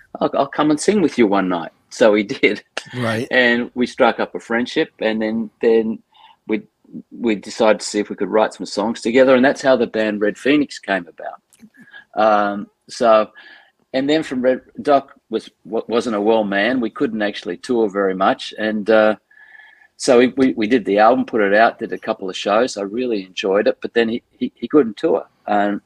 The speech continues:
Speaker 1: after that, I put another band together. We did one album. It was, had very modest success. And, uh, you know, as time went by, and then you meet different people along the way. And
Speaker 2: Sure.
Speaker 1: I met David Edwards, who's the,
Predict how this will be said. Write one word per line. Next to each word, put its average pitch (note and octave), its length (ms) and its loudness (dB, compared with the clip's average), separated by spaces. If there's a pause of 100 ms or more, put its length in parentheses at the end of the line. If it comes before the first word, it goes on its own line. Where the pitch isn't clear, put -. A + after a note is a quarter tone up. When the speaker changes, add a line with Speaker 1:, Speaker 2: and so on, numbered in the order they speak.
(120)
Speaker 1:
after A#2+ 360 2
that, A2+ 180 6
I - 20 4
put G2+ 200 -4
another A2 280 2
band F#2+ 300 -6
together. A2 380 0
We A2 120 -2
did F#2 220 -8
one G2 180 -2
album. A2 480 0
It - 40 -18
was, - 200 -16 (120)
had - 260 -8
very G#2 240 2
modest G2 420 -6
success. - 520 -2 (680)
And, A#2+ 420 2
uh, A#2 400 6 (800)
you D#3+ 80 -2
know, D#3+ 60 4
as C3+ 120 0
time D3+ 280 2
went C3+ 180 0
by, D#3 300 4
and B2 260 -4
then B2 240 -10
you C3 140 -6
meet C#3 200 -4
different - 280 -12
people A#2+ 360 -6
along A2+ 260 -4
the G2+ 80 -6
way. A#2 360 2
And G#2 100 -2
Speaker 2:
Sure. F3 280 -4
Speaker 1:
I - 20 -8
met A2 220 -6 (400)
David G#2 280 0
Edwards, A2 360 -4
who's G#2+ 240 -14
the, G#2+ 120 -10